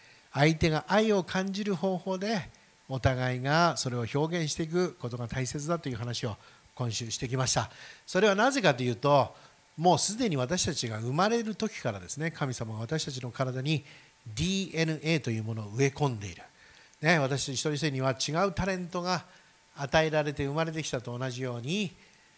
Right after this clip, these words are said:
愛を感じる、皆さん一人一人が違うことで愛を感じるんだということがすでに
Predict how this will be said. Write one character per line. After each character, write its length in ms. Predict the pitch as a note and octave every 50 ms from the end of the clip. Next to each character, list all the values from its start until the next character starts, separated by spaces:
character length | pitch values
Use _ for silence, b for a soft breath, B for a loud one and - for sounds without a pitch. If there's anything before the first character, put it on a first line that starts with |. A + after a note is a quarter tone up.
| B B B
愛 360 | - D#3+ F3+ G#3 A3+ G#3 G3 F3
を 100 | D3+ C3+
感 340 | - - C3+ C#3+ D3 D#3
じ 140 | D3+ D3 D#3
る、 240 | D#3 D#3+ D#3+ C3 G2+ F#2+ - - _ _ -
皆 240 | - A#2+ C3 C#3 C#3
さ 160 | C3 B2 B2+
ん 60 | B2 A2+ G#2
一 180 | - - E3
人 20 | E3 F3
一 180 | E3 - F#3
人 100 | E3 D3+
が 180 | B2 A#2+ A2 G#2+ - - - - C3 B2+ D3 F3+
違 40 | G#3+
う 40 | A3
こ 100 | G#3+ A#3
と 140 | A3 - G#3+
で 280 | G3 G3 F#3+ E3 - B B B B B
愛 240 | - D3+ D3+ D3+ D3
を 80 | D3 C3+
感 220 | - - D3 D3
じ 140 | D3+ D#3 F3
る 100 | F3+ F3
ん 80 | F3 E3+
だ 160 | E3+ E3 D#3+
と 80 | -
い 60 | B2+ A2+
う 40 |
こ 80 | G#2+ A2+
と 100 | A2 A#2
が 140 | A2 G#2+ G2+
す 200 | - - - F3
で 100 | A#3 A#3
に 160 | E3+ C3